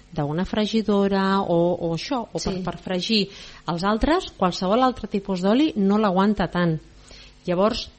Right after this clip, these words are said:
Speaker 1: in-, suposo que, que ve una miqueta per això. Però tant, tant és un oli, si parlem d'un oli extra verge, eh, tant és que sigui en cru com que sigui cuinat.
Speaker 2: Mhm.
Speaker 1: És veritat que hem de vigilar potser amb cuinat perquè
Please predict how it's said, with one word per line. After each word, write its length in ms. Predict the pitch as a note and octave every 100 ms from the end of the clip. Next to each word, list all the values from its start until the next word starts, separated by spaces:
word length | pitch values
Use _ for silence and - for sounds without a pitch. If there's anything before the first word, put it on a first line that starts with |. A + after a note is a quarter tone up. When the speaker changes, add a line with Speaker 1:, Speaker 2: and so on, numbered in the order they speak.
| - _
Speaker 1:
in-, 480 | F#3+ F3 D#3+ D#3+ D#3+ -
suposo 460 | - G3 G3 F#3
que, 220 | B3 A3 G3+
que 120 | G3
ve 120 | F#3+
una 100 | G3+
miqueta 300 | A3+ G3 F#3+
per 120 | G3 E3+
això. 180 | D#3 - -
Però 400 | A#3+ B3+ E4 F4 -
tant, 280 | A#3 B3 B3 -
tant 180 | A#3 G#3+
és 260 | E3+ D#3+ - - -
un 160 | F3+ G3
oli, 400 | A3 A#3 B3 A#3 - - -
si 180 | - F3+
parlem 300 | E3+ F#3 G#3
d'un 180 | G3+
oli 240 | F#3+ G3 G3
extra 560 | F#3+ - G3 F#3+ F#3+ F#3
verge, 440 | F#3+ G3 F#3+ G#3+ C#4+ F#4 - - - -
eh, 480 | F#3 F#3 F3+ F3 E3+
tant 180 | F#3+ F3
és 160 | E3
que 100 | -
sigui 240 | - D#3+ D#3
en 120 | D#3+
cru 220 | C#4 F#4 A4+ - -
com 140 | - G#3
que 100 | G3
sigui 380 | - G3 A3+ C#4 - -
cuinat. 400 | F3 D3 A#2+ A#2+ - -
Speaker 2:
Mhm. 100 | F#3
Speaker 1:
És 120 | A3+
veritat 300 | B3+ C4+ C#4
que 100 | - A3+
hem 40 |
de 80 | A#3
vigilar 360 | A#3 A3+ A3+
potser 300 | A#3 - B3 G#3
amb 100 | -
cuinat 520 | E3+ D#3 G#3+ A3+ A#3 - - -
perquè 420 | F3+ - F3